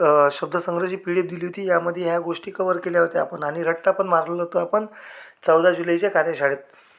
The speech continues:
YouTube-ला हा व्हिडिओ पण आहे आपल्या, चौदा जुलैला जी कार्यशाळा घेतली आपण, त्यामधला प्रश्न आहे, कच्छपी लागणे म्हणजे काय? कच्छपी लागणे म्हणजे एखाद्याच्या विनाकारण नादी लागणे, म्हणजे पर्याय क्रमांक बी,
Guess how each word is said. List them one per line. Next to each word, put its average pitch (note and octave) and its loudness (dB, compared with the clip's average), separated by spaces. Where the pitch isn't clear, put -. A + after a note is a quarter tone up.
YouTube-ला F3+ 2
हा E3 0
व्हिडिओ E3 -2
पण F#3 -4
आहे E3+ -2
आपल्या, D#3 2
चौदा E3 2
जुलैला D#3+ -6
जी D#3+ -10
कार्यशाळा D3+ -2
घेतली D#3 -6
आपण, F3 0
त्यामधला E3+ 2
प्रश्न E3+ -2
आहे, F3+ -2
कच्छपी G3 2
लागणे F#3+ 0
म्हणजे F3 -6
काय? D#3+ -2
कच्छपी G3 0
लागणे F#3 2
म्हणजे F#3+ -4
एखाद्याच्या F#3 2
विनाकारण F#3+ 2
नादी D#3 0
लागणे, D3 -6
म्हणजे D#3 -8
पर्याय F3 2
क्रमांक E3+ -6
बी, D#3 -10